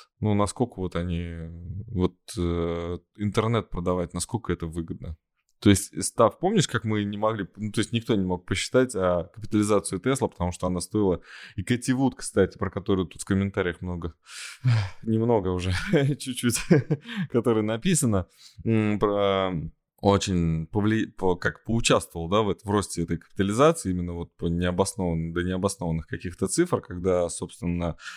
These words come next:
м, предполагалось, что даже за восемьдесят тире даже сто лет, э, компания никогда не заработает, э, тех денег, сколько она стоит.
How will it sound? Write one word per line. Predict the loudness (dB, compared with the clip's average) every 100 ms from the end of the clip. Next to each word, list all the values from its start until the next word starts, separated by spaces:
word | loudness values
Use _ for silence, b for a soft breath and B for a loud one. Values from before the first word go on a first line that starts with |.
| B _
м, | 0 2 0 -4 -2
предполагалось, | -2 0 0 0 2 0 0
что | -2 2 2 B B B _ _ _
даже | 2 2 0
за | -4 -2
восемьдесят | 2 2 2 -8 -8 -12 -14
тире | -2 0 2
даже | 0 -2
сто | -6 -10 _ 0 0
лет, | 0 0 0 -2 -6 _ _ _ _ _ _ _ -6
э, | -2 0 -2
компания | -2 -2 0 -2 -4
никогда | -4 -2 0
не | 0
заработает, | 0 -2 -2 -4 -4 -4 -4 -8 -6
э, | -6 -2
тех | -4 -2
денег, | 0 0 -2
сколько | -6 -2
она | -2 -2
стоит. | -4 -4 -4 -10